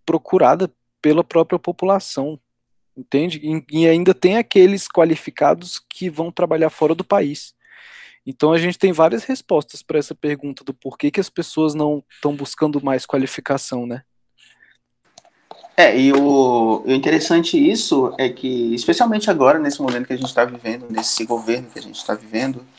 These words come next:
Speaker 2: há, há uma, até uma, uma preferência, né,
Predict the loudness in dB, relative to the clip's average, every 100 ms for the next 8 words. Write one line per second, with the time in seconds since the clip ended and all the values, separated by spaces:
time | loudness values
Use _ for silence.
0 | _ _ _ _ _ 2 4 6 4 2
1 | 2 0 -2 -4 -8 -14 _ -4 -2 -2
2 | -4 -4 -2 0 0 0 -4 -8 -10 -6
3 | -6 -6 -8 -8 -8 -6 -4 0 0 2
4 | 2 2 -2 -4 -4 -4 -8